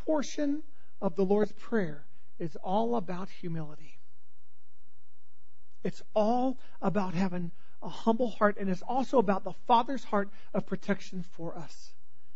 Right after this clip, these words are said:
He knows that we have an enemy. It's addressed in the very next line. He knows that life is hard.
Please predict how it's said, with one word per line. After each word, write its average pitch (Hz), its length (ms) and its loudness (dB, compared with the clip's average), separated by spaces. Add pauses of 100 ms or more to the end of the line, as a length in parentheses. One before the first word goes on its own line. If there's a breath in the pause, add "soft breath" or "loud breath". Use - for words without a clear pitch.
(600)
He 226 220 4
knows 226 760 8 (380)
that 196 100 6
we 190 140 8
have 190 180 12
an 196 120 4
enemy. 175 540 -2 (540)
It's 233 160 6
addressed 214 420 4
in 202 80 4
the 196 60 4
very 208 180 4
next 202 240 2
line. 175 300 0 (2750)
He 285 220 10
knows 311 760 6 (1160)
that 247 140 12
life 240 280 8
is 214 120 8
hard. 185 260 6